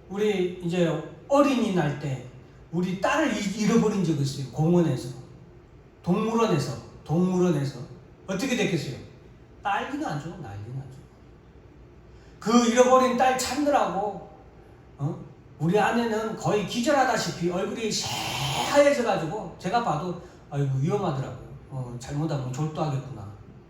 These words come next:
그래서 내가 가만히 있으라고, 내가 반드시 찾을 테니까" 하고 제가 막 돌아다니고 그 본부에, 동물원 본부에다가 신고하고 막 돌아다녔어요. 저도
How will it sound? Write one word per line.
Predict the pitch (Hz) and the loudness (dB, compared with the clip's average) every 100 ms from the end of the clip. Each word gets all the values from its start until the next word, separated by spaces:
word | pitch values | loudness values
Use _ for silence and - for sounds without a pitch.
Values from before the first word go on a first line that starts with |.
| - - - | -20 -20 -2
그래서 | 180 156 | 0 2
내가 | 160 147 | 0 -2
가만히 | - 175 160 | -2 -2 0
있으라고, | 135 175 135 120 | 0 -4 -8 -6
내가 | 156 143 - - - - | -4 -4 -4 -10 -16 -12
반드시 | - 151 165 - | -4 0 0 0
찾을 | - 262 | -4 -4
테니까" | 240 175 135 160 160 - - - - | -2 -2 -2 -4 -8 -12 -20 -20 -2
하고 | 254 285 | 0 2
제가 | 277 294 | 0 0
막 | 339 349 349 - - - - - - - - - - | 0 -2 -4 -4 -4 -6 -8 -8 -10 -10 -14 -16 -18
돌아다니고 | 214 220 220 202 196 190 202 - - - | -8 -6 -4 -6 -8 -10 -12 -14 -20 -8
그 | 190 175 - - - - | -2 -2 -4 -12 -12 -4
본부에, | 202 202 208 185 175 - - - | -4 -2 -2 0 0 -2 -10 -6
동물원 | 151 170 175 170 156 151 - | -2 2 2 2 0 -4 -8
본부에다가 | 160 175 175 165 143 139 131 131 131 - | -6 -4 -2 -2 -2 -2 -2 -4 -6 -10
신고하고 | - 214 175 139 127 127 127 135 175 | -12 -10 -6 -6 -6 -8 -8 -8 -8
막 | - - - - | -12 -16 -18 -12
돌아다녔어요. | 147 156 139 170 - - - - - - | -10 -8 -8 -8 -12 -18 -20 -20 -20 -20
저도 | - 156 170 180 - | -6 -4 -2 -6 -10